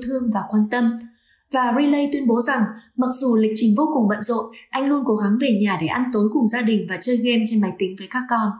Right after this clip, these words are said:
Tóm tắt cuối cùng, cuốn sách này nói gì? Elon Musk là một người đàn ông đặc biệt, tham vọng, đam mê và có ý chí. Anh không bao giờ chấp nhận một câu trả lời không. Mối quan tâm sâu sắc của anh ấy đối với sự sống còn của loài người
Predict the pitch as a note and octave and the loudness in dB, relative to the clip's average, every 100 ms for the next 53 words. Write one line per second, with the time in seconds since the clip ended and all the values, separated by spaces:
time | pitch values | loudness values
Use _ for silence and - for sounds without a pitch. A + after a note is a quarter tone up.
0 | - _ - _ - B3 B3 F#4 B3 G#3+ | -12 _ -20 _ -4 0 0 0 0 0
1 | C#4+ A3+ - - - B3 G4 F4 B3+ G#3 | 2 2 0 -6 -2 -2 -2 -2 2 2
2 | G#3+ C#4 A#3 - - _ _ _ _ - | 2 0 -2 -2 -14 _ _ _ _ -2
3 | B3 B3+ B3+ D#4+ - - - B3+ A#3+ A#3 | 0 2 2 0 -2 -8 -2 2 4 4
4 | G#3+ G3+ B3 A#3 A3+ G3+ F#3+ - _ _ | 2 2 0 0 -2 -4 -6 -10 _ _
5 | _ - C#4+ B3+ A3+ - - - C4+ C4 | _ -4 -2 0 0 -4 -10 -4 -2 2
6 | C#4 C4+ G#3+ - F#3+ G#3+ G#3 A3 G#3 D#4+ | 0 0 -2 -2 0 0 2 0 0 0
7 | - - - C#4+ - D#4+ D4+ C4+ G3 D#4+ | -4 -12 -6 -6 -2 -2 0 0 0 0
8 | D4 C4 G#3 F#3+ A#3+ A#3 F3+ F3+ E3+ - | 0 0 0 0 -2 -2 -4 -8 -8 -2
9 | C4+ B3 - - - - - - A#3 B3+ | 0 0 -4 -20 -20 -20 -20 -4 0 2
10 | B3+ E4 E4 D#4 C#4+ F4+ F#4 - A3 A#3 | 0 0 0 -2 -2 -4 -4 -2 0 0
11 | G#3 G3+ A3+ B3 C4 E4 - A3+ - C#4+ | 0 2 2 2 2 0 0 -2 0 0
12 | G#3 F#3+ F#3 F3+ G3 F#3 | 0 -2 -8 -6 -6 -6